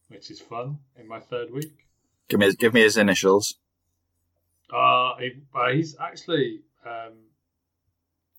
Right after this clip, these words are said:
Speaker 1: you need, I'll, I need to show you how to bleep a name out.
Speaker 2: <laughs>
Speaker 1: I'll tell you what, I'll put it in chat,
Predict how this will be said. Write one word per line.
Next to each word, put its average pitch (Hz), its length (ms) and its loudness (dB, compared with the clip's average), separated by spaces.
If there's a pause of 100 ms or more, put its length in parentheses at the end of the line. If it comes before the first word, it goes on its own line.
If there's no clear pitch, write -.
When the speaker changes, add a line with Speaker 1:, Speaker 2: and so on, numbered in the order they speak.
(260)
Speaker 1:
you 120 140 -20
need, 131 180 -14 (340)
I'll, 127 240 -12
I 127 100 -16
need 127 140 -14
to - 80 -18
show - 160 -8
you 110 80 -4
how 120 140 -6
to - 80 -20 (100)
bleep 113 320 -12 (260)
a 123 60 -20
name 107 320 -16
out. 104 240 -20 (380)
Speaker 2:
<laughs> - 500 0 (640)
Speaker 1:
I'll 131 80 -20
tell 139 140 -6
you 131 80 0
what, 123 140 -4
I'll 123 80 -8
put 143 180 -4
it 151 140 -6
in 123 120 -18
chat, 110 440 -6